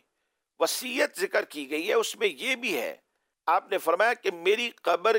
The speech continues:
کے ارد گرد اتنی دیر تک ٹھہرنا کہ جتنی دیر میں ایک اونٹ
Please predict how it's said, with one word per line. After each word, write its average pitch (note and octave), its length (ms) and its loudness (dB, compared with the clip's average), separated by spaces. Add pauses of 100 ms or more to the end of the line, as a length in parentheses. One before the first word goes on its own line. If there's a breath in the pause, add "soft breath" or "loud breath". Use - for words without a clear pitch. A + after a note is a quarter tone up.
(120)
کے E3 180 0 (340)
ارد A3+ 300 2 (120)
گرد B2 220 0 (380)
اتنی C4 460 -2
دیر F#3+ 300 4
تک F3+ 160 0 (100)
ٹھہرنا C3+ 560 2
کہ - 180 -6 (100)
جتنی G#3+ 420 0
دیر D#3 280 0
میں F#3 140 -2
ایک G#3 220 2
اونٹ A3 380 -4